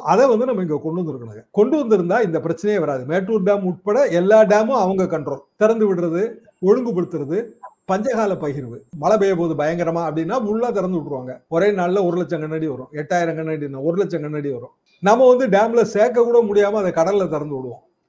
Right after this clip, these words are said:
அப்ப எவ்வளவு பெரிய ஒரு waste பாருங்க. இது விவசாயிக்கு கடைசியில நன்மையே கிடைக்கல,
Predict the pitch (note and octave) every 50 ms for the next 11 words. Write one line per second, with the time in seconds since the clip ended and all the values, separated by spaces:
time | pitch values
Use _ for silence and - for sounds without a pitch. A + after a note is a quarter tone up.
0 | _ _ - G#3 A#3+ G#3+ G#3 A3 C4 B3+ B3 A3 A3+ A3 G#3+ G3 F#3 F3+ E3+ E3+
1 | E3 E3 E3 D#3 F#3 A#3 C4 B3 - - - D3 D3+ C#3 B2+ A#2 A#2+ A#2 A2+ G#2+
2 | - _ _ _ _ _ F#3 B3 C4 - A#3+ A3 G#3 F#3+ A#3+ F3+ F3 E3 F3 D3
3 | F3+ F#3+ E3+ D#3 D3+ D#3 E3 E3+ E3+ F3 E3 D3 B2 B2+ B2 A#2+